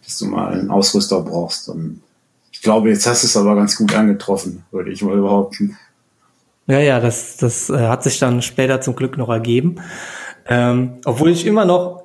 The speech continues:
Speaker 2: äh, Verfechter davon bin, dass dieses Dreifachkettenblatt damals genau für mich die richtige Wahl war,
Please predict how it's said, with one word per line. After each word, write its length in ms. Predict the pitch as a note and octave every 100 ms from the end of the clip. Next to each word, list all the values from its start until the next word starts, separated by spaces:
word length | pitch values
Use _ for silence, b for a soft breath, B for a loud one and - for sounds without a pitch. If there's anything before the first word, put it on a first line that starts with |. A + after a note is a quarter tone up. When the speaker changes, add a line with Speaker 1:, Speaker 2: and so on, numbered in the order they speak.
| -
Speaker 2:
äh, 100 | E3
Verfechter 560 | - D3+ - F3+ F#3 E3
davon 340 | E3 F3 E3
bin, 120 | D#3+
dass 140 | E3 D#3+
dieses 220 | C#3 C3
Dreifachkettenblatt 880 | - D3+ F3 F3 F3 E3 E3+ D#3 D3+
damals 420 | C#3+ D#3 D3+ -
genau 240 | C#3 C#3 D#3+
für 120 | D3
mich 200 | D#3+ -
die 60 |
richtige 420 | C#3 D#3 D3 C3+ A#2+
Wahl 260 | A#2+ C#3+
war, 300 | E3+ G3+ -